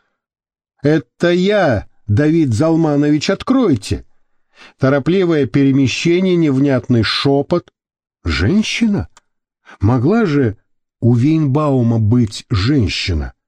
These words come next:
Ну и что, что старик? А он, дурень, приперся не вовремя!" Звякнула дверная цепочка.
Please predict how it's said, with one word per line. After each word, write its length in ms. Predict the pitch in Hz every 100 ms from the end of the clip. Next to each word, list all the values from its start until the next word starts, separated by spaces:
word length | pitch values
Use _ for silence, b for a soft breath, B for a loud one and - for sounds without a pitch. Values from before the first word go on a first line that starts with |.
| _ _ _
Ну 200 | 104 143
и 20 | 208
что, 280 | - 180
что 220 | 135 - 101
старик? 600 | - 117 117 78 - _ B B B
А 180 | 80 85
он, 340 | 170 190 127
дурень, 380 | 117 147 113 82
приперся 600 | - 135 - 143 - 107
не 140 | 120
вовремя!" 580 | 143 131 85 80 76 65 - B B B B
Звякнула 640 | 104 104 220 226 156 127 107
дверная 480 | 104 135 143 135 123
цепочка. 720 | - 127 208 226 - 208